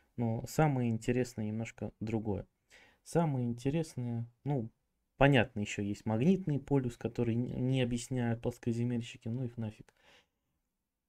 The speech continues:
Понятно, что есть, э, воронки, которые вот если пробку вытащить, воронка образовывается в воде в одну сторону в южном полушарии и, м, в другую в северном. Они тоже это не объясняют, это можно объяснить только,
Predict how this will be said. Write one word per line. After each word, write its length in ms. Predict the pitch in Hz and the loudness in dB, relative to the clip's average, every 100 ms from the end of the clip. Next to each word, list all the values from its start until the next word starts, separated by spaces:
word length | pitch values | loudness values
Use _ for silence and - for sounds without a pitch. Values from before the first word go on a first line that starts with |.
| _ _ _ _ _ _ - | _ _ _ _ _ _ 4
Понятно, 460 | 131 135 127 123 113 | 6 6 4 2 -4
что 180 | - | -2
есть, 480 | 117 117 120 117 - | 0 2 0 0 -4
э, 100 | 113 | 0
воронки, 840 | 110 107 110 117 127 170 170 156 151 | 2 2 6 8 10 8 6 2 -4
которые 460 | - 120 123 113 | 0 0 0 -2
вот 160 | 113 - | -4 -6
если 340 | 123 - 110 - | -8 -6 -8 -2
пробку 320 | 135 123 - | 2 2 2
вытащить, 560 | 131 190 151 - 143 - - | 0 0 0 -2 -4 -6 -8
воронка 560 | 123 120 123 147 - | 2 6 6 2 0
образовывается 640 | 120 120 117 127 120 117 117 | 0 2 2 2 2 0 -4
в 80 | 113 | 0
воде 260 | 120 131 | 0 2
в 100 | 123 | 4
одну 200 | 117 131 | 2 2
сторону 420 | 131 - 120 120 | -2 0 2 2
в 60 | 113 | 2
южном 360 | 135 143 - 123 | 0 0 -2 -4
полушарии 720 | 127 123 - 127 117 113 110 | -2 -2 0 0 2 2 0
и, 100 | 113 110 | 0 0
м, 800 | 107 110 107 110 110 110 110 110 | 0 0 -2 -4 -4 -4 -4 -4
в 80 | 113 | -2
другую 720 | 120 120 123 123 113 113 110 | 0 0 -2 0 0 -2 -2
в 260 | 113 113 110 | 0 0 -2
северном. 540 | - 117 107 101 101 107 | -2 0 0 -2 -4 -4
Они 160 | 147 | -4
тоже 220 | 156 147 | 0 2
это 120 | 131 123 | 2 2
не 140 | 117 | 2
объясняют, 520 | 113 107 - 127 120 - | 0 -4 -4 -4 -4 -8
это 100 | 117 | -12
можно 220 | - 113 | -6 -6
объяснить 340 | 117 - 117 - | -4 -6 -6 2
только, 340 | 147 139 117 | 2 2 -6